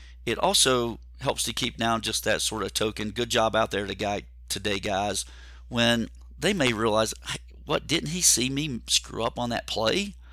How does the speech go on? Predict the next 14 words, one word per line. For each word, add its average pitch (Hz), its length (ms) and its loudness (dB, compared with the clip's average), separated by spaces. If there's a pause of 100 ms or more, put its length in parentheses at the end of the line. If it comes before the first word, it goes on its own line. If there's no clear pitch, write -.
(360)
What 160 140 -4
is - 60 0
he 156 60 -6
talking 156 240 2
about? 101 240 -2
I 139 40 0
had 143 240 2
a 139 40 -6
terrible 147 420 0
practice - 440 2
today," - 400 -6 (640)
uh, 98 200 -2
with 156 180 -2
that. - 220 -2